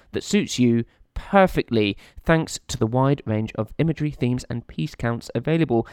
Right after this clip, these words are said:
You can start super, super small and work your way up to over forty thousand pieces, which is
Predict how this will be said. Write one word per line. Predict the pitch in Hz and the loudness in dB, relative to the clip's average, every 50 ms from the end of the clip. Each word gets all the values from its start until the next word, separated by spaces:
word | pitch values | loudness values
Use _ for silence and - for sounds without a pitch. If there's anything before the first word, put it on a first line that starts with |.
| - | -10
You | - - | -6 -4
can | 131 123 | -4 2
start | - 143 127 - - | 4 4 4 4 2
super, | - 220 214 220 | 0 -2 -2 0
super | 214 233 226 233 214 | -2 -2 -2 -2 0
small | - 185 170 170 - - - - | 4 4 4 4 2 -2 -4 -2
and | 127 127 127 | 0 2 4
work | 147 156 - | 2 2 2
your | 156 156 | 2 2
way | 156 160 | 4 4
up | - 127 - - | 4 2 2 2
to | - 123 123 - _ - | 2 2 2 2 _ 4
over | 127 139 147 139 143 135 | 6 6 6 6 4 0
forty | - _ - 151 151 151 143 147 139 | -2 _ 2 4 4 6 4 2 2
thousand | - 139 131 127 120 123 120 | 2 4 4 4 4 2 0
pieces, | - 123 117 113 113 104 104 110 113 | 2 2 0 2 0 -2 -4 -2 -2
which | 117 117 - | -4 -2 2
is | 120 117 113 | 0 0 0